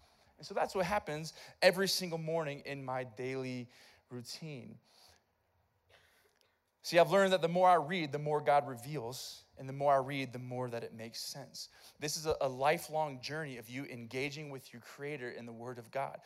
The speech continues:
Okay, you could read for the next couple years and have a really difficult time understanding it. But this is a lifelong journey of you engaging with the Word of God and your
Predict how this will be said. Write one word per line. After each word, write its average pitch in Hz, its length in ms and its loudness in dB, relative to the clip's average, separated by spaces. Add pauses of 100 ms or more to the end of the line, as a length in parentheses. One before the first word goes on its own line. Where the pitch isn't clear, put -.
(280)
Okay, 143 100 -4
you 160 120 -4
could 156 160 -6
read 156 160 -4
for - 60 -12
the 143 80 -6
next 151 260 -4
couple 151 220 -8
years 147 340 -6 (300)
and 139 160 -6
have 143 160 0
a 139 80 -4
really 135 240 -4
difficult 123 400 -10
time 120 340 -10 (800)
understanding 143 640 -8
it. 127 120 -16 (400)
But 135 100 -4
this 156 100 -2
is 135 40 0
a 139 60 0
lifelong 156 640 2
journey 151 280 -6
of 120 100 -12
you 151 140 -8
engaging 147 640 -4
with 139 160 -10
the 127 80 -12
Word 135 240 -6
of 120 100 -14
God 135 340 0
and 131 160 -14
your 131 220 -10